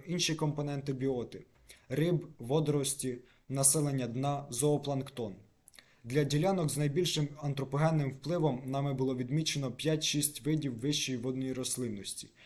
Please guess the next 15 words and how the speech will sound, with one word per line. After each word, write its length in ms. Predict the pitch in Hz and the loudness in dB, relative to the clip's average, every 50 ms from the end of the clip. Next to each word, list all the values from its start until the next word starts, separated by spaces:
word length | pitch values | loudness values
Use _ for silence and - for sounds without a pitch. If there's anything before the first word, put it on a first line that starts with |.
| - - - - | -20 -18 -10 -4
На 80 | 135 | 0
заповідних 560 | 135 135 135 - 143 135 156 160 160 147 131 | 0 0 2 2 0 0 2 2 2 0 0
ділянках, 540 | - 131 127 143 156 160 151 - 135 113 107 | 0 0 0 2 2 2 0 0 -2 -4 -4
де 140 | 104 117 117 | -4 -6 -6
такий 280 | 117 127 120 - 131 131 | -4 -4 -4 -2 -2 -2
вплив 340 | 131 - 143 160 156 - | -2 -2 -2 0 0 0
відсутній, 680 | - 127 120 - - - 180 175 - 147 131 113 107 104 | 0 0 2 2 4 4 2 0 -2 -2 -4 -4 -4 -6
їх 240 | 113 117 113 - - | -6 -6 -6 -6 -6
кількість 360 | 165 165 156 - 139 - - | -4 -4 -2 -2 -4 -4 -4
може 240 | 131 123 113 120 117 | -4 -4 -4 -4 -6
зростати 460 | 107 110 117 - - 151 151 - 123 | -6 -6 -6 -4 -4 -4 -4 -4 -6
до 120 | 113 123 | -6 -6
п'ятнадцяти 720 | 117 - 117 107 - 127 139 139 - - 123 - 123 120 117 | -6 -6 -6 -6 -6 -6 -4 -2 -2 -2 -4 -4 -6 -8 -6
і 80 | 123 123 | -6 -6
більше. 420 | 113 117 120 110 - - - - | -4 -4 -4 -4 -4 -6 -6 -10